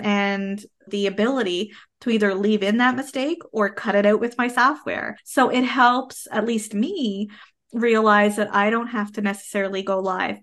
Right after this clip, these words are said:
Now, if tech is something that's an issue for you and you actually do love going live, you don't have to do any editing at all.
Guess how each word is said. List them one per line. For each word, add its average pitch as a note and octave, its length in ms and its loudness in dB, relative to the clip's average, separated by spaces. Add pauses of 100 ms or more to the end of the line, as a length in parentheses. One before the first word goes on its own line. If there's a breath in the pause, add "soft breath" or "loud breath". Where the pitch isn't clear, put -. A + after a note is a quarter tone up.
Now, A3+ 180 2
if A3+ 240 0
tech C#4+ 400 0
is G#4+ 140 0
something G3 600 -4
that's F#3 240 -2
an G3+ 100 -4
issue G3 260 -6
for G3 140 -10
you F#3+ 300 -4
and A3 180 2
you A#3+ 100 2
actually A#3+ 340 -2
do A#3+ 340 0
love G#3 240 4
going F#3+ 340 -4
live, G3 460 -2 (100)
you B3+ 220 0
don't D4+ 160 2
have B3+ 180 0
to B3 80 -8
do A#3+ 160 0
any A3+ 180 0
editing A3 380 0
at G#3 140 0
all. G#3+ 480 -2